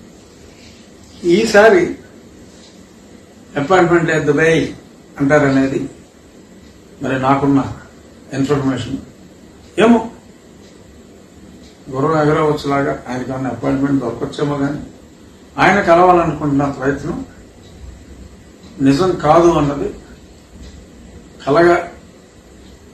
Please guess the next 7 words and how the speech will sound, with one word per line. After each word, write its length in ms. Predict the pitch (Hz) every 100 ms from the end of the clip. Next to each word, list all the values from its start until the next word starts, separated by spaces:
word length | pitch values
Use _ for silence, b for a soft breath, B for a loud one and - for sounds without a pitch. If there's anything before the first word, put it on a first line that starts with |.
| - - - - - - -
కలగానే 500 | 135 151 196 214 226
మిగిలిపోతుంది 760 | 220 180 180 170 151 147 - 139
అనేది 400 | 135 135 - - - - - - - - - - - -
నా 180 | 147 147
ఉద్దేశం 420 | 143 147 139 143
ఈసారికి. 640 | 135 131 135 135 127 - - - - - - - - - - - -
ఎందుకంటే 600 | 135 135 139 131 135